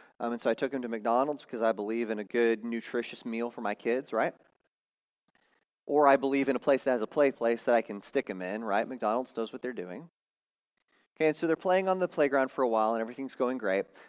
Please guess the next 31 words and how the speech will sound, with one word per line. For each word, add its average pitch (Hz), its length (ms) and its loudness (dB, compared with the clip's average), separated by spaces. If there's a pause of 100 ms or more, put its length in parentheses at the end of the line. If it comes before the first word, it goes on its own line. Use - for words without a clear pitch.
(120)
Um, 127 160 0
and 123 240 -4
I 180 280 6
know 170 440 6
that 127 140 0
it's 135 180 -2
time 147 500 4
for - 160 -2
us 143 180 0
to 156 80 -10
either 131 360 -2
eat 185 360 -4
or 143 220 0
go, 120 460 6
and 120 100 -2
we 123 80 -4
gotta 131 220 4
make 127 200 -2
it 113 100 -10
pretty 123 180 -8
fast. - 560 0 (200)
And 139 140 -8
so - 100 -2
I 123 60 6
pulled 185 320 -2
Sam 175 300 2
over, 135 200 6
and 120 60 4
I 120 60 0
said, 117 200 -6
"Sam, 170 380 2